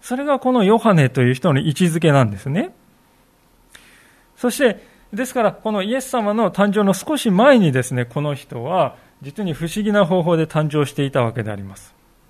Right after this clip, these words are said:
クリスマスというのは歴史の中にですね、突然こう起こって、突然イエス様が送り込まれてきた、そうではなくて、神様はそれに至る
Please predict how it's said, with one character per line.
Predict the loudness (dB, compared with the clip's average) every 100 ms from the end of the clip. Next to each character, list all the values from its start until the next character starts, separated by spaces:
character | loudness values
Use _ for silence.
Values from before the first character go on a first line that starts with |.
| _ _ _ -20 -20 -20 -20 -20 _ _ _ _ _ _ _
ク | -6 -6
リ |
ス | -2
マ | -2 -2
ス | -2
と |
い | -4
う |
の | -2
は | -2
歴 | -4 -8
史 | -10
の | -6
中 | -4 -2
に | -2
で | -2
す | -2
ね、 | 0
突 | 0 0 -2 2
然 | 4 4
こ | 4 4 4
う | 2
起 |
こ | 0
っ | -2
て、 | -4 -6
突 | -4 -8 -6
然 | -2 -2
イ | -2
エ | -4
ス |
様 | -4 0
が | 2
送 | 2 -2
り | -2
込 | 2
ま | 2
れ | 2
て | -2
き | -4
た、 | -4
そ | -2 0
う |
で | 2
は | 2
な | 2 -2
く |
て、 | -8
神 | -8 -8 -6
様 | -6 -4
は | -6
そ | -6 -8
れ | -6
に | -6 -8
至 | -10 -6
る | -6